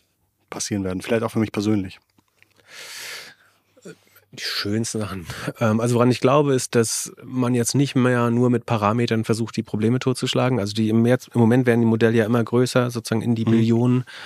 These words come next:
Speaker 2: Parameter. Äh, und man hat es bei Mistral jetzt schon gesehen, dass man so ein Mix of Experts Modell baut. Das heißt, es gibt so eine Art Router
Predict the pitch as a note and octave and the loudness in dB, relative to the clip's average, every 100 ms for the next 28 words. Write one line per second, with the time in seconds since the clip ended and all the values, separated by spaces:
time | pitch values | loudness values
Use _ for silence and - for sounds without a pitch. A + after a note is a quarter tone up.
0 | - - - G#2 A2 B2 B2+ C#3+ D3 D#3 | -18 -10 -2 2 4 4 2 0 -2 -4
1 | - C3 B2 B2 C3 - - - - - | -8 -2 0 0 -2 -6 -20 -18 -20 -20
2 | _ _ - A#2 A#2 A#2 A2+ A2 - - | _ _ -2 2 4 4 2 0 -4 -4
3 | - - - A#2+ B2 - A#2 A2+ - A#2+ | -12 -8 0 2 2 2 2 2 0 2
4 | C#3+ - D3 C#3 C3+ C#3 C3 A#2 A#2+ A#2 | 2 4 2 2 2 2 2 2 2 4
5 | A#2 B2+ - B2+ - C#3 - - C#3 - | 4 4 2 -2 -2 -6 -4 0 0 0
6 | C#3+ C3+ C#3 C#3 C#3 B2 B2 A2+ - A#2 | 0 2 2 2 0 0 0 0 -2 -6
7 | - A#2+ G#2+ A2+ - G#2+ B2 D3 C#3+ | 0 2 2 -2 0 0 2 2 0